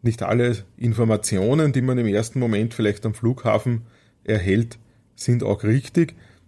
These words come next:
Das muss man auch dazu sagen, das heißt, da kur-, kursieren auch durchaus viele Gerüchte. Leider habe ich's auch immer wieder wahrgenommen, dass Fluglinien hier, äh, Entschädigungen anbieten,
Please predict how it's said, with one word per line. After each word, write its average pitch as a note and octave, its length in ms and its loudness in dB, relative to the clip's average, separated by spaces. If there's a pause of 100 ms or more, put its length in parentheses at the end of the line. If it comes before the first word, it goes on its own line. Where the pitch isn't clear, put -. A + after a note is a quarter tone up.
(120)
Das - 120 -20
muss G2+ 140 -16
man G#2 120 0
auch A2 100 -2
dazu B2 280 -2
sagen, A2+ 300 0
das G#2+ 140 -2
heißt, G#2+ 240 -4
da G#2 120 0 (600)
kur-, A2+ 240 0
kursieren A#2 500 0
auch A2 160 2
durchaus A2 380 -2
viele G#2+ 320 0 (420)
Gerüchte. A#2+ 640 0 (340)
Leider G#2 300 0
habe G#2+ 180 0
ich's - 140 -4
auch A2 220 -2 (420)
immer A#2 240 0
wieder A2+ 320 2 (160)
wahrgenommen, G#2+ 600 -2
dass G#2+ 120 -4
Fluglinien A2+ 680 0
hier, G#2+ 300 0 (500)
äh, F#2+ 260 -4 (540)
Entschädigungen G#2+ 640 0
anbieten, A2+ 920 -2